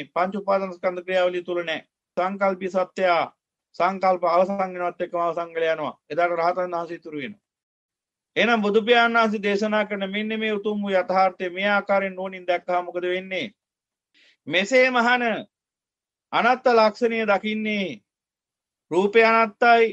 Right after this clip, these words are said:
වේදනාව අනත්තයි, සංඥාව අනත්තයි, සංකාරය අනත්තයි, විඥානය අනත්තයි අනාදි වශයෙන් දකින්නා වරිය ශ්‍රාවකයා රූපේ කෙරෙහි නොබැඳේ කලකිරේ, වේදනාව කෙරෙහි කලකිරේ, සංඥාව කෙරෙහි කලකිරේ,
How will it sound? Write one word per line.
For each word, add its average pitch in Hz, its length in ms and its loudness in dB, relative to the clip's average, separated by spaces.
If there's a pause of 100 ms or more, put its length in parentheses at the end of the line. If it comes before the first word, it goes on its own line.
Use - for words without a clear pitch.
(120)
වේදනාව 214 540 2
අනත්තයි, 214 540 4 (180)
සංඥාව 214 500 2
අනත්තයි, 202 440 2
සංකාරය 202 520 0
අනත්තයි, 196 440 0
විඥානය 202 420 -2
අනත්තයි 196 340 0
අනාදි 190 260 -2
වශයෙන් 180 400 -2 (480)
දකින්නා 214 540 2
වරිය 196 260 4
ශ්‍රාවකයා 185 640 2 (440)
රූපේ 208 440 2
කෙරෙහි 190 380 -2 (380)
නොබැඳේ 190 460 0
කලකිරේ, 180 680 -2 (1120)
වේදනාව 220 560 2
කෙරෙහි 202 280 0
කලකිරේ, 190 500 0
සංඥාව 202 480 0
කෙරෙහි 202 240 -2
කලකිරේ, 185 560 -4